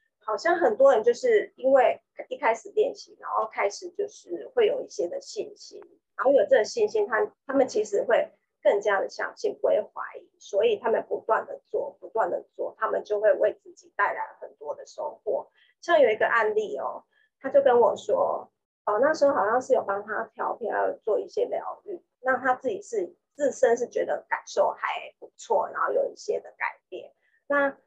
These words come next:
他就，我就跟他说，因为每一个人的状况不一样嘛，然后有些人可能要需要为自己做功课，可能要做可能半年、一个月都不等。然后这个朋友，这个个案是一年，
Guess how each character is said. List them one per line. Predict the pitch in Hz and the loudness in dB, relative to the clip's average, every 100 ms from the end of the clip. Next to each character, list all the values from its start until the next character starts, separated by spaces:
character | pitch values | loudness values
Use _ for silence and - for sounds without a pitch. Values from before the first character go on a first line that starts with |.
| _ _ _ | _ _ _
他 | 277 | 0
就， | 285 262 | 6 6
我 | - - | 6 4
就 | 302 | 4
跟 | 294 | 6
他 | 294 | 6
说， | 285 262 254 254 - | 6 8 8 6 4
因 | 320 | 4
为 | |
每 | 269 214 | 6 4
一 | 254 | 6
个 | 208 | 4
人 | 185 | 4
的 | - 151 | -2 -2
状 | - 214 | 0 0
况 | 220 202 | -2 0
不 | 208 - | 2 2
一 | 190 | 2
样 | 180 - | -2 -2
嘛， | - - | -12 -4
然 | 220 | 2
后 | |
有 | 254 | 4
些 | 202 233 | 4 0
人 | 220 | 0
可 | 190 | -2
能 | - | -4
要 | 190 214 | -2 -2
需 | 220 226 | -2 -2
要 | 208 | -2
为 | 226 - | 0 -4
自 | - | -6
己 | 349 | -20
做 | - - | -6 -6
功 | - - | -4 -6
课， | 226 | -4
可 | - | -8
能 | |
要 | - - _ | -10 -20 _
做 | 208 185 117 - 85 - - - | -2 0 -2 -6 -10 -14 -20 -18
可 | |
能 | - - 175 | -16 -16 -6
半 | - - | -2 -2
年、 | - - - | -4 -14 -18
一 | |
个 | _ - | _ -6
月 | - - | -4 -4
都 | 185 | -6
不 | - | -6
等。 | - - | -8 -8
然 | - | -6
后 | 240 277 | -6 0
这 | 294 | 2
个 | 285 - | 4 2
朋 | 240 | 0
友， | 208 - _ | -2 -4 _
这 | - | -2
个 | 220 - - | 0 0 0
个 | 220 | 2
案 | 190 175 | 2 2
是 | - | -8
一 | - | -16
年， | - 170 - | -16 -16 -18